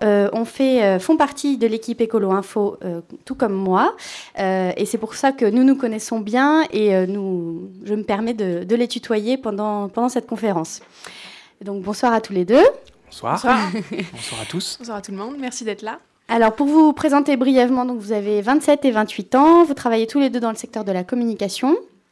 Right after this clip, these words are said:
Speaker 1: Et, euh, vous êtes, euh,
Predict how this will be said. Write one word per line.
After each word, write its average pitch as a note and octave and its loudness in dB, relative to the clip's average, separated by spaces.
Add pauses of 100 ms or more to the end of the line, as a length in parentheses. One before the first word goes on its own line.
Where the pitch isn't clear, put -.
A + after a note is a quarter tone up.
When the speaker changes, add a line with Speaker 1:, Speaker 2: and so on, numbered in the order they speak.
(760)
Speaker 1:
Et, C#4+ 0
euh, G3+ 4
vous G3+ -6
êtes, C4 -4
euh, F3+ -4